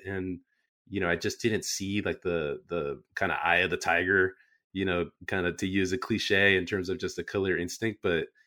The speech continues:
man, he, he is, he is raw out there. And, and I just love how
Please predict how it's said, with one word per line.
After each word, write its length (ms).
man, 320
he, 360
he 320
is, 480
he 240
is 160
raw 220
out 200
there. 300
And, 400
and 120
I 100
just 240
love 240
how 440